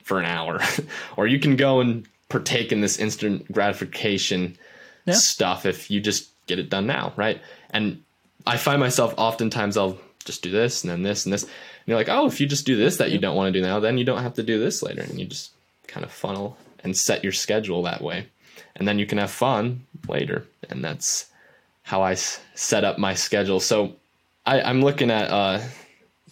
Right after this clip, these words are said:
Speaker 1: time here, and I, I do ask the, I guess I didn't mention this to you, but I asked the quote unquote intelligent question of the day. And this has been an intelligent question of the day before, but I think it's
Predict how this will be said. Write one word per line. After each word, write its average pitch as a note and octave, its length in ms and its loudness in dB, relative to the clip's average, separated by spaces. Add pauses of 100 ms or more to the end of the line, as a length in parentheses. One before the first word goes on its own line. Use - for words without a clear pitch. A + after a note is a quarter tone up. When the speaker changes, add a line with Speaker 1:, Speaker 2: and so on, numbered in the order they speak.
Speaker 1:
time G#2 340 0
here, F#2+ 220 0
and F#2 140 0
I, F#2 260 0 (220)
I A#2+ 160 0
do B2 260 4
ask G#2+ 320 2
the, G2+ 340 2
I G2 80 -2
guess G2+ 180 0
I A2 40 2
didn't F#2 200 0
mention F#2 280 -2
this F#2+ 140 -2
to F#2+ 120 -2
you, F#2+ 100 2 (140)
but F#2+ 240 0 (460)
I A2 100 2
asked A2 240 0
the G2+ 80 4
quote C#3 340 2
unquote A#2+ 580 2
intelligent B2 760 2
question A2 400 0
of G2+ 80 2
the G2 80 2
day. F2+ 320 0 (760)
And G2 340 2 (460)
this D3+ 180 6
has E3 140 4
been C#3+ 380 4 (160)
an A#2 100 4
intelligent A#2 480 4
question G#2 320 0
of G2 80 2
the F#2+ 80 2
day F#2+ 60 4
before, F#2+ 400 0
but F#2+ 140 2
I F#2+ 80 2
think G2 260 -2
it's - 380 -4